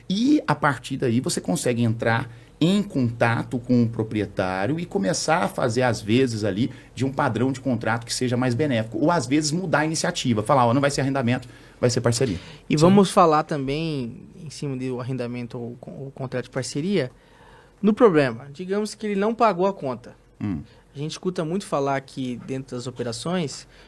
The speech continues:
Speaker 2: que ele faz um contrato lá de cinco, às vezes até dez anos, certo?
Speaker 1: Sim.
Speaker 2: Paga os três primeiros anos em dia, vamos falar isso, um contrato de arrendamento.
Speaker 1: Sim.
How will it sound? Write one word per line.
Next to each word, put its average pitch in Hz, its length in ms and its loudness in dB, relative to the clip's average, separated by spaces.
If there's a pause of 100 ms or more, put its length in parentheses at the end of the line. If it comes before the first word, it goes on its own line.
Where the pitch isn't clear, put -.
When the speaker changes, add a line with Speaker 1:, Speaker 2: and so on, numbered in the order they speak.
(120)
Speaker 2:
que - 80 -6
ele 151 60 -2
faz 151 220 0
um 151 60 -4
contrato 139 540 -2
lá 120 140 -4
de 117 100 -12
cinco, 170 340 -2
às 127 60 2
vezes 131 140 0
até 165 160 -2
dez 147 320 -2
anos, 127 440 -6 (160)
certo? - 460 0
Speaker 1:
Sim. 117 280 2 (120)
Speaker 2:
Paga 165 260 4
os 175 80 -2
três 151 240 0
primeiros 131 360 -4
anos 123 200 -4
em 131 100 -2
dia, 131 180 -2
vamos 160 140 -2
falar 156 140 2
isso, 151 160 -4
um 160 40 -4
contrato 151 440 -2
de 139 200 -2
arrendamento. 170 760 -2 (300)
Speaker 1:
Sim. 95 160 -4